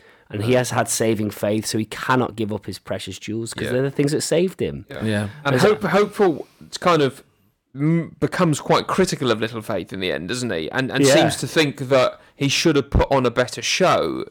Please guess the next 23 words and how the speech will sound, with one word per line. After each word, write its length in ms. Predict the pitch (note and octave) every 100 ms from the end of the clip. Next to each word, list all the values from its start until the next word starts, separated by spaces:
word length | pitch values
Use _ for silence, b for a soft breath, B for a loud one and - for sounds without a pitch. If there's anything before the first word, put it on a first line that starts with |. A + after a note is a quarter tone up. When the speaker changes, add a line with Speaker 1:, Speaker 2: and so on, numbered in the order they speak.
| -
Speaker 2:
than 180 | B2 A2+
he 100 | A2+
did. 480 | A#2 D#3 B1+ - -
Speaker 1:
Yeah. 200 | G2+ F#2+ - - - _ -
Speaker 2:
Um, 480 | B2+ B2+ B2 B2+ B2 b b b b _
so, 400 | - D#3 C#3 C3+ -
uh, 120 | D#3+ -
Hopeful 360 | E3 E3 -
actually 340 | C#3 - - C3
says, 480 | - E3+ D#3+ - - -
uh, 240 | A2 G2+ - _ -
to 120 | -
Christian, 640 | - - C3 - - F#2+ A#2
"Why 260 | C3+ E3+ F#3
did 200 | F#3+ E3
not 200 | D#3+ -
little 340 | C#3 D#3+ C#3+
faith 420 | B2 - G#2 G#2 -
pluck 420 | - - C#3 B2+ B2
up 180 | A#2
a 60 | B2
greater 460 | A2+ A#2+ A#2 A2+ A#2+
heart? 640 | - E3 C3 - - -